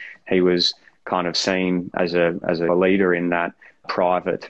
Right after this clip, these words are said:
facility space. And so I was really fortunate to work alongside him and, and under him for a while on the Gold Coast there and,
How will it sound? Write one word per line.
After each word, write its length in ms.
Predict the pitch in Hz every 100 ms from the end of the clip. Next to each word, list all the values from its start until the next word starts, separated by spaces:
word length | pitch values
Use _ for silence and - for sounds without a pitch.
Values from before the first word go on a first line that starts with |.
| -
facility 540 | - - 104 98 95 87
space. 420 | - 85 85 -
And 160 | 90
so 240 | - 92 95
I 40 |
was 140 | 87 90
really 180 | 90
fortunate 520 | 85 95 90 - 92 -
to 80 | 90
work 280 | 92 90 -
alongside 600 | - 95 92 - 95 90
him 260 | 101 101 95
and, 220 | 90 87
and 140 | 90
under 260 | 92 95 95
him 300 | 101 95 92
for 200 | - 92
a 80 | 90
while 320 | 92 95 92
on 160 | 90
the 80 | 90
Gold 300 | 85 98 98
Coast 260 | 98 95 -
there 320 | 104 110 104
and, 120 | 90